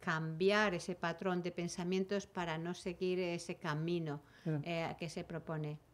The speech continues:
Speaker 2: But anyway, I thought it would be interesting to introduce this concept because it isn't
Speaker 1: Ujú.
Speaker 2: taught in our tradition, but I think it's
Speaker 1: <laughs>
Speaker 2: useful.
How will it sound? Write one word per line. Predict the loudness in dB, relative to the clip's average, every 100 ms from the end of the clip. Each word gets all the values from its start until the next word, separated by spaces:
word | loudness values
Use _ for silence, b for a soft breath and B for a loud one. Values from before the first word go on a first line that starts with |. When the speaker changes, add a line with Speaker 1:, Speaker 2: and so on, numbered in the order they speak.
| -2
Speaker 2:
But |
anyway, | 2 4 2
I |
thought | 2 2
it | 2
would | 2
be | 2
interesting | 2 -2 -2 -4
to | -2
introduce | -2 -2 0 -2
this | 0 -2
concept | -2 -4 -2 -6 -6
because | -6 -2 -2 -2 2
it | 4
isn't | 4 2
Speaker 1:
Ujú. | 2
Speaker 2:
taught | 2
in | 4
our | 2
tradition, | 2 2 2 2 0
but | 2
I | 2
think | 0 -2
it's | -2 2
Speaker 1:
<laughs> | 2
Speaker 2:
useful. | 2 0 -2